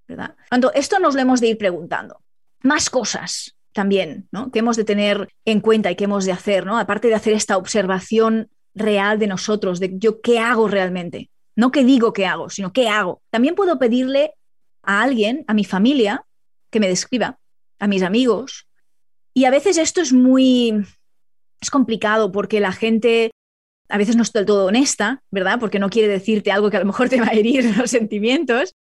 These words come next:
pero puedes hacer lo que lo anoten de forma anónima varias personas, ¿verdad? Y que luego te entreguen un documento de forma anónima sin saber, ¿verdad? Quién lo ha dicho, quién ha dicho el qué, ¿verdad? Si estás intentando también analizar un poco qué piensan de ti. Pero también sin ir más lejos, si empiezas a recordar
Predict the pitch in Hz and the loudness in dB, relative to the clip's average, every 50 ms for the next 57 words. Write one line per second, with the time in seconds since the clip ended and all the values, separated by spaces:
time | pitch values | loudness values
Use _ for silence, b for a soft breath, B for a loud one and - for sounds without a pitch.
0 | _ _ 247 240 247 226 269 262 269 269 254 240 - 240 247 247 247 240 233 240 | _ _ 2 2 2 4 4 2 4 2 0 -2 0 -2 0 2 0 0 0 -2
1 | 220 214 185 214 214 208 202 220 220 247 233 220 202 - 220 214 202 190 170 208 | -2 -2 0 0 0 0 0 -2 -2 -2 -2 -2 -2 -4 -4 -4 -4 -4 -2 0
2 | 254 277 254 233 220 214 220 214 214 208 208 202 - _ 165 - - - 254 277 | 2 2 2 2 2 2 2 0 0 -2 -2 -4 -6 _ -12 -12 -6 -4 -2 0
3 | 262 233 233 226 208 196 185 196 214 214 202 185 190 208 202 202 190 190 185 - | 0 0 -2 -2 -4 -4 -4 -4 -4 -2 -4 -4 -4 -4 -6 -6 -6 -8 -6 -6
4 | 202 202 202 196 196 196 202 202 202 190 196 190 190 190 185 202 185 185 185 - | -4 -4 -4 -6 -4 -4 -2 -2 -2 -2 -4 -6 -6 -6 -4 -4 -6 -4 -4 -4
5 | 196 190 196 180 170 202 208 208 202 196 196 190 190 180 - - 208 - - 190 | -2 -2 -2 -2 -2 -2 -2 -2 -2 -4 -4 -4 -4 -4 -4 -4 -4 -4 -4 -2
6 | 185 196 196 190 196 185 196 180 185 - 208 202 190 185 180 196 208 - - 196 | -2 -2 -2 -2 -4 -4 -4 -6 -4 -6 -4 -2 -2 -2 -2 -2 -4 -4 -6 -6
7 | 185 208 202 196 190 196 190 - 190 175 175 - 220 220 220 220 202 196 190 196 | -4 -4 -2 -2 -2 -2 -2 -2 -4 -4 -2 -2 0 0 0 0 -2 -2 -4 -4
8 | 208 - 190 185 - 190 196 208 185 185 175 - 180 196 190 175 185 180 185 185 | -6 -4 -8 -6 -4 -4 -4 -4 -4 -6 -4 -4 -4 -4 -4 -4 -4 -4 -2 -4
9 | 196 196 - _ _ 196 214 202 185 196 185 233 226 220 208 196 214 202 190 208 | -4 -4 -8 _ _ -2 -2 -2 -2 -2 -2 0 0 0 2 2 0 0 0 -2
10 | 196 202 196 185 - 202 190 160 185 185 226 226 - _ _ _ _ _ _ _ | -2 -2 -4 -2 -4 -4 -4 -4 -4 -4 -4 -4 -4 _ _ _ _ _ _ _
11 | 285 285 285 285 269 311 349 339 370 370 370 311 269 247 208 196 220 233 254 262 | 0 2 2 2 0 0 0 0 2 2 2 2 2 0 0 0 -2 -4 -4 -4
12 | - - 185 143 320 - - - _ _ _ - 269 262 240 226 269 269 381 381 | -4 -4 -4 -4 -4 -8 -10 -14 _ _ _ -2 0 0 0 0 -2 -2 0 0
13 | 370 330 302 269 247 - 226 214 202 220 233 233 220 196 185 185 | 0 0 0 -2 -2 -2 -2 -2 0 0 0 0 0 -2 -4 -8